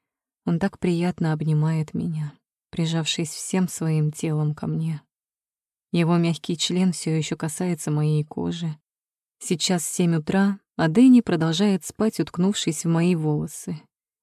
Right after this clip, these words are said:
Всего пару часов назад он закончил доставлять нам удовольствие. Я липкая, и в воздухе пахнет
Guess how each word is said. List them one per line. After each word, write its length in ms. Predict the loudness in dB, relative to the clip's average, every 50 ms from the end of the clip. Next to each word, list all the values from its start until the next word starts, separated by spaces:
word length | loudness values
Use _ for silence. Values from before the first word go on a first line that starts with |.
| _ _ _ _
Всего 320 | -8 -4 -2 0 2 2 2
пару 300 | 2 2 4 4 4 2
часов 440 | 2 -2 -4 -2 -2 -2 0 0
назад 440 | 2 2 2 2 2 0 0 0 0
он 120 | 0 0 2
закончил 540 | 0 0 0 0 0 0 0 0 0 0
доставлять 580 | 0 0 -2 -2 -2 0 0 0 0 -2 -2 -2
нам 180 | 0 0 2 2
удовольствие. 880 | 2 2 0 0 0 -2 -6 -6 -6 -10 -8 -6 -4 -4 -4 -6 -6 -10 _ _ _ _ _ _ _ _ _ _ -2
Я 220 | 0 2 2 2 2
липкая, 640 | 2 0 0 -2 -6 -6 -4 -4 -2 -2 -4 -6 _ _ _ _ _ _ _ _ _ _ _ -2
и 80 | 0 0
в 60 | 2
воздухе 500 | 2 2 0 0 0 -2 -2 -2 -4 -4
пахнет 420 | -2 -4 -4 -2 -2 -2 -2 -2